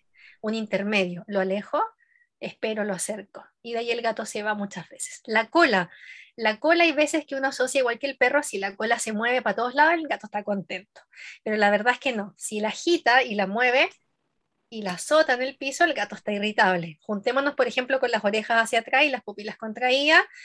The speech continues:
hmm, no me acercaría a tocar a ese gato. ¿Sí? Ahora, si la colita está hacia arriba, la mueve, pero la mueve en posición de C y está esponjada,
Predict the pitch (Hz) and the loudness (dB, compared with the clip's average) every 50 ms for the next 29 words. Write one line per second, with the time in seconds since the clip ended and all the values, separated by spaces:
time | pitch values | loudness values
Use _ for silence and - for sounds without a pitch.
0 | - - - - - _ _ - - 330 320 294 247 214 190 180 175 180 233 359 | -18 -18 -18 -20 -20 _ _ -10 -8 -6 -4 -2 -2 -2 -2 -2 -4 -6 -8 -6
1 | 480 453 - - 226 196 - - 196 190 202 196 190 190 185 190 - 190 196 - | -4 -4 -2 -2 -2 -4 -2 -2 -2 0 0 0 0 0 -2 -4 -4 -6 -6 -6
2 | - - 185 170 175 202 _ - 165 _ _ _ _ - _ _ - - 233 254 | -6 -6 -6 -6 -8 -14 _ -20 -20 _ _ _ _ -20 _ _ -12 -8 -6 -6
3 | 262 - - 214 208 214 202 190 185 175 175 - - - - - - - - - | -6 -2 0 2 4 4 4 2 0 -2 -4 -8 -14 -20 -20 -20 -20 -16 -10 -6
4 | 226 214 214 214 208 - 220 247 277 - 285 262 262 240 196 - - - 247 254 | -2 0 0 0 0 0 -2 0 2 4 4 4 4 2 -4 -4 0 4 6 6
5 | 240 233 - - - 233 220 220 226 269 285 262 220 202 202 240 294 311 - - | 6 4 2 -4 0 2 2 2 2 0 -2 -2 2 4 6 6 6 4 2 -4
6 | - 214 208 202 208 220 262 285 285 254 233 240 277 277 - 233 214 214 208 202 | -8 -4 -4 -4 -2 0 0 0 2 2 2 2 0 0 0 -4 -2 -2 -4 -4
7 | 202 220 233 247 254 254 247 - 220 208 - 202 - - 233 233 240 233 214 196 | -4 -2 -2 -2 -2 -4 -4 -6 -8 -6 -6 -8 -6 -6 -6 -6 -6 -6 -6 -6
8 | - - - 233 269 269 - 226 196 - _ - 247 233 - - 233 220 196 - | -4 -2 2 2 2 2 0 -2 -10 -6 _ -2 -2 -2 -2 -6 -4 -4 -4 0
9 | - 311 330 302 254 262 320 403 | 4 6 6 8 8 6 6 4